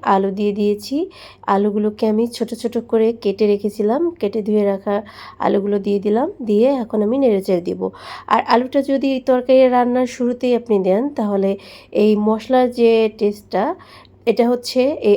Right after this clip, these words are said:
আলুর ভিতরে সবটাই চলে যাবে, আর মাংসটাতে তেমন ভালোভাবে মশলাটা ঢুকবে না। তাই এজন্য আমি আগে মাংসগুলোকে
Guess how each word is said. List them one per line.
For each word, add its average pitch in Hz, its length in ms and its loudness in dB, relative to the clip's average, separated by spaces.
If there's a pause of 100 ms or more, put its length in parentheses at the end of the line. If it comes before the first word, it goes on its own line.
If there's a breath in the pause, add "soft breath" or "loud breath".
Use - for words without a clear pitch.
আলুর 226 300 2
ভিতরে 233 340 -2
সবটাই 220 460 -4 (100)
চলে 190 280 -2
যাবে, 175 280 -2 (520 loud breath)
আর 190 200 2 (140)
মাংসটাতে 226 680 -2
তেমন 214 380 0
ভালোভাবে 202 640 2 (440)
মশলাটা 202 560 -4
ঢুকবে 202 420 -2
না। 170 120 -4 (560 loud breath)
তাই 208 240 0 (760)
এজন্য 214 380 0
আমি 202 260 4
আগে 190 220 2 (240)
মাংসগুলোকে 180 640 -2